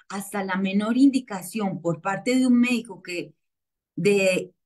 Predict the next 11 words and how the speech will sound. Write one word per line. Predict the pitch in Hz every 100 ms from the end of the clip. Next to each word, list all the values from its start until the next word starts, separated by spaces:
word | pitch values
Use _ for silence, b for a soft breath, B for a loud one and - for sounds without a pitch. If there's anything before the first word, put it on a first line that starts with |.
| _
de | 180 180 190
que | - 190
de, | 190 196 - _ _
de | 156 180 175
que | - 160
de | 165 196 165 -
un | 190 180
tratamiento | 175 214 226 214 202 170 175 196 226 233 - 175 156
podría | - 160 151 220 214 143 - _
no | 185 190 220 302 320
funcionar, | 339 330 311 294 311 311 277 220 220 311